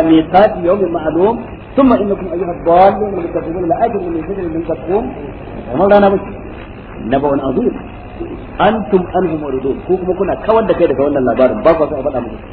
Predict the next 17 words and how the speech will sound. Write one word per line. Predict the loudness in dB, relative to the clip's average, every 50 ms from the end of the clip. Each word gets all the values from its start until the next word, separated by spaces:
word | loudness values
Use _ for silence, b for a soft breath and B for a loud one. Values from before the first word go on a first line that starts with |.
| -16 -16 -16 -16 -16 -16 -16 -16 -16 -16 -14 -14 -14 -14 -16 -16 -16 -16 -12 -4 2
Idan | 4 4 4 4
ka | 6 4 4
fassara | 4 4 2 2 2 2
abin | 2 2 0
da | 0 0
Alƙur'ani, | -2 -2 -4 0 2 2 2 0 -2 -6 -8 -14 -10
kafirai | -2 2 2 2 4 4 6 6 6 4 2 -4 -10 -14 -12
idan | -8 -2 2 4 4 4 4
an | 2 4 4 4 4 2 -2 -8 -14 -16 -16 -18 -12 -4
karanta | 2 2 2 2 2 0 -6
da | -4
su | -4 -4
Alƙur'ani | -4 -4 -4 -4 -4 -2 -2 0 2
ba | 4 4
sa | 2 2 -2
son | -6 -8 -8
saurare. | -8 -8 -8 -8 -10 -12